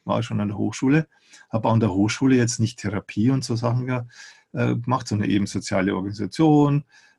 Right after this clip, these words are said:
wie ler-, wie man lernt man und Methodenlehre, also alles, was irgendwie eher unpsychologisch ist.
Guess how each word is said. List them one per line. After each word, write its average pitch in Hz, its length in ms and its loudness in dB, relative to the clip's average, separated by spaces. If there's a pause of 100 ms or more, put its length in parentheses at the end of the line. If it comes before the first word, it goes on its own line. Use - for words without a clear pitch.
wie 107 160 0
ler-, 117 400 4
wie 117 80 4
man 107 160 4
lernt 120 400 2
man 117 380 2
und 104 240 -2
Methodenlehre, 110 840 4
also 107 220 -2
alles, 120 240 2
was 117 160 -2
irgendwie 110 360 0
eher 107 160 2
unpsychologisch 104 680 0
ist. 123 220 -6